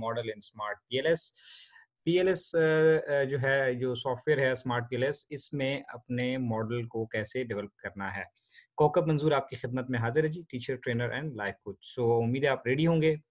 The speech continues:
Copy pen आपके पास already होगी। So,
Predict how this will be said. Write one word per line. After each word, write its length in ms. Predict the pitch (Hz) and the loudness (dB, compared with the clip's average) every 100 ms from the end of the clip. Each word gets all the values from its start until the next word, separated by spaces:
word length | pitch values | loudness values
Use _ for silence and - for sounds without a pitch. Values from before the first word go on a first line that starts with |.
| _ _ _ | _ _ _
Copy 280 | - 117 127 | -4 -4 -2
pen 240 | 120 120 113 | -2 -2 -2
आपके 260 | 107 - | -6 -8
पास 260 | 110 107 - | -6 -6 -4
already 340 | 107 110 110 110 | -4 -4 -2 -2
होगी। 320 | 131 156 156 - - - - _ _ - - | -2 -4 -6 -12 -20 -20 -20 _ _ -16 -2
So, 100 | 160 | 2